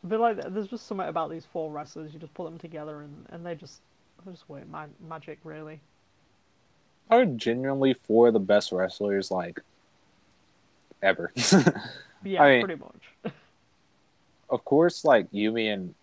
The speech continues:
Speaker 2: uh, Yoneyama, you know, are not the same as they were back in the day, necessarily, but they're still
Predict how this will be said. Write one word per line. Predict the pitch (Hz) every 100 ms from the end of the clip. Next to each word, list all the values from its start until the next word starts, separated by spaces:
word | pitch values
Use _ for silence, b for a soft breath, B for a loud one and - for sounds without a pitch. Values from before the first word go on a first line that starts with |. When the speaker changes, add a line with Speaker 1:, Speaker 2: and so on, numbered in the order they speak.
| -
Speaker 2:
uh, | 101 98 98 95 92
Yoneyama, | 90 95 101 101 101 95 92 _ _ _ b b _
you | 104
know, | 92 87 - _ _
are | 98
not | 98 98 92 92 - _ _ -
the | 110
same | - 101 98
as | 95
they | 98
were | 92 92 92 92
back | 90 87
in | 87
the | 82
day, | 85 87 98 101 - -
necessarily, | 104 101 113 113 117
but | 101 95 -
they're | 92 104
still | - - 101 85